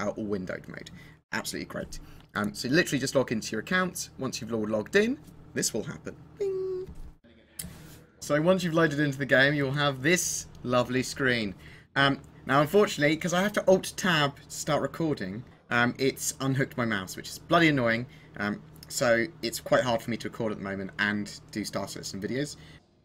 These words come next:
So once you're in game, guys, uh, what you wanna do is you're gonna press del. Uh, that will enable the Vulpix menu. We'll start you off on this one.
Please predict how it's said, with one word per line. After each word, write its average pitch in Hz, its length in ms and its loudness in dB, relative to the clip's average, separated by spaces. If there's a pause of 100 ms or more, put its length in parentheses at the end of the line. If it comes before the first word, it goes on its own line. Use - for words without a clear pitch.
(240)
So 226 200 8
once 214 260 2
you're 214 120 6
in 202 100 6
game, 208 320 10
guys, 254 640 6
uh, 175 260 4
what 196 180 4
you 196 60 6
wanna 190 140 4
do 202 120 4
is 208 100 4
you're 190 80 0
gonna 180 60 0
press 185 220 2
del. 202 380 4 (440)
Uh, 131 120 2
that 165 120 6
will 160 120 6
enable 156 400 4
the 147 180 6
Vulpix 147 480 2
menu. 101 280 -2
We'll 98 60 -6
start 151 220 2
you 135 100 2
off 127 120 -4
on 120 140 2
this 139 200 0
one. 175 180 0